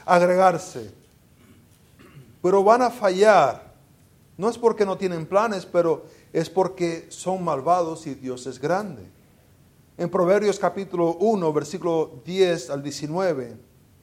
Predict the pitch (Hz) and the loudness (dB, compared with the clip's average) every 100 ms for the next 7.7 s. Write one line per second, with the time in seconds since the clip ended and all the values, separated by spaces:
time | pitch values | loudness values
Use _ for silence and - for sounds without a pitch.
0 | _ _ _ _ _ _ _ - 185 202 | _ _ _ _ _ _ _ -8 -6 -2
1 | 208 202 185 180 170 - 160 160 160 147 | 0 2 2 2 -2 -4 -4 0 2 2
2 | - - 139 147 185 190 165 151 139 139 | -2 -6 -6 -2 -2 -2 -6 -10 -2 -2
3 | 147 196 185 156 165 160 - _ _ _ | 4 6 6 4 -2 -6 -14 _ _ _
4 | _ _ - 165 190 165 160 175 185 202 | _ _ -4 -2 -4 -6 2 4 4 2
5 | 185 - 165 160 165 196 180 170 151 185 | -8 -8 -8 -8 -12 -8 -6 0 0 0
6 | 208 127 107 - - _ _ _ _ 139 | -4 -10 -16 -18 -20 _ _ _ _ -10
7 | 156 175 180 202 - - | -8 -8 -6 -6 -6 -14